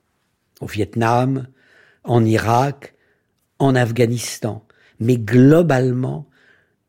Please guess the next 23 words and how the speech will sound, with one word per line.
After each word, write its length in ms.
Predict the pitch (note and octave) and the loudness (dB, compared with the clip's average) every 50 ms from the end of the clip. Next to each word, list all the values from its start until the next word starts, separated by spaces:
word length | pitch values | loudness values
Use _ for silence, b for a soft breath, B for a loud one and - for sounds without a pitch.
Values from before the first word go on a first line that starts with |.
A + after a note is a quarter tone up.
| _ _ | _ _
elle 160 | - A2+ A2+ | 0 2 2
restait 760 | G#2+ F#2+ A2 A#2+ - - - - - - D3+ C#3+ C3 A2 G2 _ _ _ _ _ _ _ _ _ _ _ _ - | 2 0 -2 -4 -4 -6 -8 -8 -6 -6 -6 -6 -6 -10 -14 _ _ _ _ _ _ _ _ _ _ _ _ -2
un 140 | A2+ G#2+ | -2 -2
principe 540 | G#2 - - A2 G#2 - - - G2+ F#2 G2 | -2 -2 -4 -4 -4 -4 -8 -10 -10 -10 -8
d'ordre. 400 | G2 A2+ F#2+ - A2 G#2+ F#2 - B B B B B B | -8 -8 -8 -8 -12 -16 -20 -20 B B B B B B
Elle 180 | - C#3 C3 C#3 | -2 0 2 2
était 320 | C#3 C3+ - - E3+ E3 | 0 0 0 0 2 2
l'assurance 720 | C#3 A#2 A#2+ B2+ - - - - C3+ A2 A#2 A#2 A2 G2+ G#2 | 2 0 0 -2 -4 -4 -2 0 0 0 0 -2 -2 -4 -8
vie 420 | G2+ G2 G#2+ A2+ C3 D3 D#3 b b b b b b b b b _ - | -10 -8 -6 -4 -4 -6 -6 b b b b b b b b b _ 2
ultime 760 | E3 D3+ C#3+ B2+ - - - C#3+ C#3+ C3 G#2+ F#2 F2+ F#2+ - _ _ _ _ _ _ _ _ - | 4 4 4 2 0 -4 -4 -2 -2 -2 -2 -6 -10 -14 -18 _ _ _ _ _ _ _ _ -8
de 140 | - A2+ A#2 | -4 -2 -2
ses 300 | - - B2 A#2 G#2 A2 | -2 0 0 0 2 2
alliés. 460 | G#2+ G2+ F#2+ G2 A#2 A2 G2+ - _ _ _ _ _ b b b b b b b b b b b b | 0 0 -2 -4 -8 -10 -12 -16 _ _ _ _ _ b b b b b b b b b b b b
L'Amérique 640 | - A2+ A#2+ A#2+ B2 C3 C3 B2 B2+ B2 A2+ - _ _ - E3 | 0 0 2 2 2 2 2 2 0 -2 -4 -8 _ _ -20 -10
de 140 | C3 G2+ | -6 -6
Trump 580 | F#2 - _ - - B2+ B2+ A2 G2+ F#2+ F2 F2+ | -6 -6 _ -4 0 0 0 0 -2 -6 -8 -10
deux 380 | G2 G#2 A#2+ B2 C#3 D#3 - b b b b b b b b b b b b b _ - | -4 -2 0 0 -2 -4 -8 b b b b b b b b b b b b b _ -2
est 100 | A#2+ A2+ | 0 2
devenue 600 | G#2 A#2+ A#2 F#2+ G#2+ A2+ A2 A2+ A#2 A2+ A2+ b b b b b b b | 4 2 2 2 0 -2 -2 -2 -2 -4 -8 b b b b b b b
un 140 | - - A2 | -6 -4 -4
principe 640 | - - - A2 G#2 - - - - A#2+ A2+ A2 G#2+ | -4 -4 -6 -6 -6 -6 -8 -8 -8 -8 -8 -8 -8
de 140 | G#2 G2 | -10 -10
désordre. 920 | F2+ F#2 F#2+ F#2+ A#2 A2+ A2+ G2 F2+ G#2+ F#2 F#2 F2+ - - - - _ | -10 -12 -6 0 2 2 2 2 -2 -6 -6 -8 -12 -16 -20 -20 -20 _